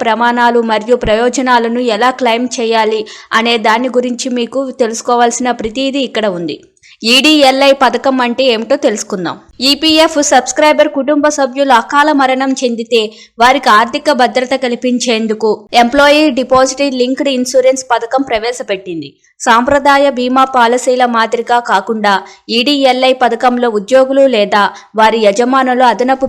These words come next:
ప్రీమియం చెల్లించాల్సిన అవసరం లేదు. బదులుగా బీమా కవరేజ్ ఉద్యోగి తరపున యజమాని చేసిన ఈపీఎఫ్ఓ విరాళాలకు నేరుగా లింక్ చేయబడింది. ఇది భారతదేశం అంతటా జీతం పొందే వ్యక్తులకు అత్యంత ప్రయోజకరమైన పథకమని చెప్పవచ్చు.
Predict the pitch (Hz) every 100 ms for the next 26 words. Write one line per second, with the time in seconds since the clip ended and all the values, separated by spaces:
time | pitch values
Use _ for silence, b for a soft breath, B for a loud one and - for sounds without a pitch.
0 | - 233 233 247 254 254 226 233 233 254
1 | 226 226 240 202 208 247 269 214 170 -
2 | - b b - 208 214 254 262 247 214
3 | 247 269 269 262 240 247 247 233 202 247
4 | 240 247 226 226 240 226 202 226 240 247
5 | 254 254 226 233 226 202 226 226 262 254
6 | 247 240 240 214 214 226 226 226 214 214
7 | 196 B B B 214 233 247 262 262 233
8 | 254 262 214 202 180 170 147 - _ _
9 | - 226 226 220 208 240 269 262 262 269
10 | 262 233 226 233 240 220 233 233 277 262
11 | 247 240 240 214 214 247 247 240 208 247
12 | 240 262 - 226 233 247 233 226 220 226
13 | 254 226 208 220 220 285 254 214 190 170
14 | -